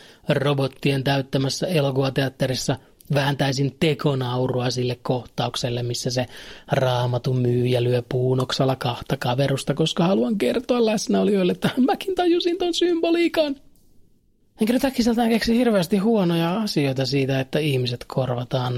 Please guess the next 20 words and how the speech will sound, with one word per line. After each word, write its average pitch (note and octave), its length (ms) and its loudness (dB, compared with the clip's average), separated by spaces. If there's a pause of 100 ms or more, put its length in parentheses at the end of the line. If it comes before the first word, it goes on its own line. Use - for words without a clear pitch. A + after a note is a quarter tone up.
(140)
roboteilla, B2+ 600 0
mutta D3 180 0
hyviä A3 480 2
asioita B2+ 380 -2
minä C3+ 160 0
keksin D#3 320 0
aika E3+ 180 -2
paljon. F#3 360 0 (220)
Esimerkiksi, F#3+ 760 0 (220)
jos D#3+ 180 0
jokainen A3+ 440 2
ihminen E3+ 440 2
on C3+ 80 -2
korvattu C3+ 440 0
robotilla, C#3+ 640 0 (560)
niin D3 200 2
sitten D#3 320 0
myös D3 300 0
ne A#3 200 4
ihmiset C3+ 640 0